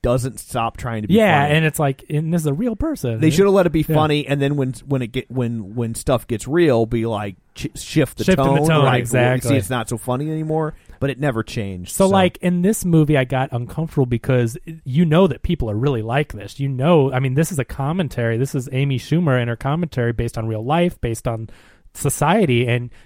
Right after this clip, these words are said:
Speaker 2: models do look down on people, and people are having, are, are making fun of her or putting her down because of her looks. And so a lot of it was very uncomfortable because it's like, yeah, there's funny jokes and, "Ha, she's awkward," or whatever,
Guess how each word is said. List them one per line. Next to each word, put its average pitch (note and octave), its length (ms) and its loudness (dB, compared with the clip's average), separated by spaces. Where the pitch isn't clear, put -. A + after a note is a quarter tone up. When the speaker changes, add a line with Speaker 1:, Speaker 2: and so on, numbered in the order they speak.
Speaker 2:
models A#2+ 460 0
do G3+ 180 6
look B3+ 160 4
down B2 240 2
on A2+ 100 -2
people, A#2 360 0
and B2+ 180 0
people F3+ 300 0
are D3+ 100 4
having, C#3+ 500 0
are, C3 220 4
are B2+ 400 2
making D3 440 -4
fun C#3+ 260 0
of D#3 120 0
her D3 240 4
or B2 100 2
putting C#3+ 300 0
her A#2 100 -2
down B2+ 500 0
because C3 180 2
of B2 60 0
her A#2+ 100 0
looks. E3+ 420 0
And C#3 120 -2
so D#3+ 140 2
a - 20 2
lot C#3 260 0
of D#3 80 2
it D3 80 -2
was B2 140 -2
very B2 180 2
uncomfortable A#2+ 560 0
because A#2 160 -4
it's A#2 140 -6
like, B2+ 160 0
yeah, F#3 200 2
there's E3+ 200 2
funny E3+ 260 -2
jokes C#3 400 0
and, C3+ 100 -4
"Ha, D#3+ 200 -2
she's - 200 -6
awkward," D3 500 -2
or C3+ 120 0
whatever, C#3+ 400 2